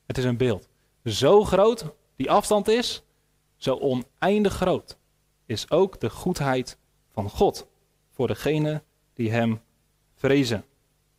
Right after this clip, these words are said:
En dan staat er in vers zeventien dat het niet kortdurig is of op één moment.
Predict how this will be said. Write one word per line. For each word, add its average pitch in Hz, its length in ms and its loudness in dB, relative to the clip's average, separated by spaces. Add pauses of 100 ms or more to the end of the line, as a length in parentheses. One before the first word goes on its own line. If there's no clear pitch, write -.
(1600)
En 120 80 -8
dan 117 100 0
staat 156 280 2
er 147 60 0
in 139 60 0
vers 131 140 -2
zeventien 180 420 2
dat 151 120 4
het 139 120 2
niet 156 360 -2 (840)
kortdurig 160 500 4
is - 400 -2 (920)
of 117 140 -6
op 120 120 -4
één 139 140 2
moment. 143 500 2